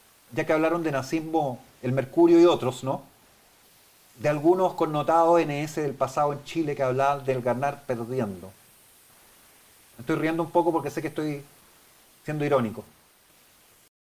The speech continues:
Si José Antonio llega a ganar la presidencia de la República, su deber y el de todos los patriotas es estar desde el primer día de su gobierno respaldándolo, pese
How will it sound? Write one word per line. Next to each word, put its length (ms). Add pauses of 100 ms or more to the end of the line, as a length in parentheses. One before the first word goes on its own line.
(1040)
Si 160
José 240
Antonio 320
llega 180
a 40
ganar 180
la 100
presidencia 380
de 60
la 60
República, 500
su 220
deber 440 (520)
y 60
el 80
de 80
todos 180
los 120
patriotas 560 (320)
es 100
estar 320
desde 220
el 100
primer 420
día 380 (800)
de 100
su 160
gobierno 600 (340)
respaldándolo, 800 (1080)
pese 440